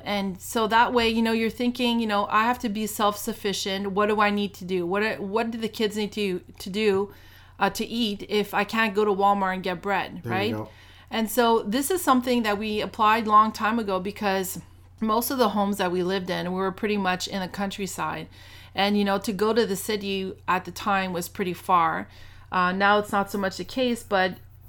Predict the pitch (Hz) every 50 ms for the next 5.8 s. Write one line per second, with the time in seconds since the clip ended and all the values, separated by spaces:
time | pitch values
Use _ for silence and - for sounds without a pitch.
0 | - - - 208 - - 190 - - 202 202 190 196 190 196 208 220 226 214 202
1 | 190 180 170 175 190 180 220 247 277 240 196 180 175 175 180 196 - - - -
2 | - - - - - - 185 185 180 180 180 180 - - - 208 208 208 - 214
3 | 202 - 220 202 196 190 190 175 180 180 185 180 175 170 180 180 175 170 - 165
4 | 165 165 165 165 160 - - - - - - - 202 202 202 190 185 180 175 -
5 | - - 254 240 240 - 254 226 214 220 214 214 214 208 208 -